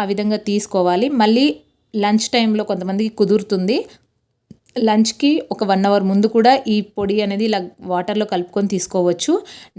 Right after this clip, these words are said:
నై-, ఈ మార్నింగ్, నైట్ కుదరని వాళ్ళు, మార్నింగ్, ఆఫ్టర్‌నూన్ కుదరని వాళ్ళు నైట్ పూట మొత్తం మనకు డిన్నర్ అంతా కంప్లీట్ అయిన తర్వాత ఈ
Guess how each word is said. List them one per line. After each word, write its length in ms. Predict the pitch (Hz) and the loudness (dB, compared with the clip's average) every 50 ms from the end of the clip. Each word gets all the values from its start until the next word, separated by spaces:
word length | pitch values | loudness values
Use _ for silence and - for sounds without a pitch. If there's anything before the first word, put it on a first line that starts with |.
| 196 196 | -4 -2
నై-, 160 | 202 202 185 220 220 | -2 -2 -2 0 0
ఈ 20 | 220 220 208 202 | 0 0 0 -2
మార్నింగ్, 460 | 190 190 202 214 220 226 220 214 214 208 208 196 190 | -2 -2 0 0 0 0 2 0 0 -2 -2 -2 -4
నైట్ 280 | 185 190 196 196 226 214 - | -4 -4 -4 -4 -6 -4 -4
కుదరని 320 | 196 185 190 190 190 190 180 | -2 -2 0 0 0 -2 -2
వాళ్ళు, 260 | 180 175 175 175 175 165 - - 185 180 | -2 -2 -2 -2 -2 -4 -4 -6 -4 -4
మార్నింగ్, 360 | 185 185 196 202 220 220 220 214 180 165 | -2 -2 0 0 2 2 2 2 2 0
ఆఫ్టర్‌నూన్ 400 | 165 - 208 202 208 214 214 208 - | 0 0 0 2 4 4 4 4 2
కుదరని 360 | 185 175 180 175 180 190 185 180 | 0 0 2 0 0 0 0 0
వాళ్ళు 240 | 175 165 180 233 320 359 294 214 | 0 0 2 0 0 2 2 0
నైట్ 260 | 185 190 208 214 233 - - | 2 2 0 -2 -4 -4 -2
పూట 200 | 202 185 - 233 311 - - - _ _ - - - _ - | -2 0 2 0 0 0 -2 -10 _ _ -20 -20 -18 _ -10
మొత్తం 220 | 202 196 - 226 208 208 | -10 -4 -2 0 0 0
మనకు 180 | 202 196 185 180 175 | 0 -2 -2 -2 -2
డిన్నర్ 260 | 196 196 202 214 214 214 | -2 0 0 0 0 0
అంతా 140 | 208 208 202 - 185 | -2 -2 -2 0 0
కంప్లీట్ 340 | 180 185 190 208 208 208 196 | 0 2 0 0 0 0 0
అయిన 120 | 180 180 175 - | 0 0 0 -2
తర్వాత 380 | 170 170 170 175 175 170 - - 285 403 523 - - - - - - 214 | -2 -2 -2 -4 -6 -4 0 0 0 0 0 -4 -12 -20 -20 -12 -6 -4
ఈ 40 | 220 | -2